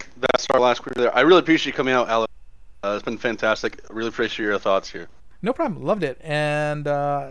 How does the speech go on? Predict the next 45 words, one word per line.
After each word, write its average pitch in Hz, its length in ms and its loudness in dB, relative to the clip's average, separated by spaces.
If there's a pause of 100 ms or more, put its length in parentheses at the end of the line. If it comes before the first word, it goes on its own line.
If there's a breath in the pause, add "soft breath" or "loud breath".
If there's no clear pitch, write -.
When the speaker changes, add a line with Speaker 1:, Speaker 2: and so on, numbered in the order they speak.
Speaker 2:
yeah, 220 220 -6 (100)
no, 240 120 -10
I'll 143 100 -12
be 139 120 -8
glad, 147 300 0
you 147 80 -4
know, 139 140 -2
if, 139 120 -12
if 143 120 -14
you 143 80 0
guys 143 100 0
want 156 120 -6
me 151 60 -6
back 156 200 0
at 156 80 -6
some 160 100 -6
point, 190 240 -6 (340 soft breath)
um, 135 600 4 (160)
I'm 127 140 -8
more 135 120 -4
than 139 80 -8
glad 147 120 0
to 143 60 -6
come 147 100 -8
back. 165 200 -2
But - 80 -4
otherwise, 175 260 0
this 190 80 -6
has 175 80 -6
been 175 200 -4 (100)
delightful. 156 400 -2 (1200)
Speaker 1:
All 208 80 8
right. 180 100 6
Yeah, 226 180 8
we'd 143 200 0
love 165 160 4
to 151 80 2
be 131 80 0
back. 120 320 2
If 139 160 -2
you 165 80 2
wanna, 196 200 6
um, 135 540 4 (560 loud breath)
email 165 300 6
me, 135 380 0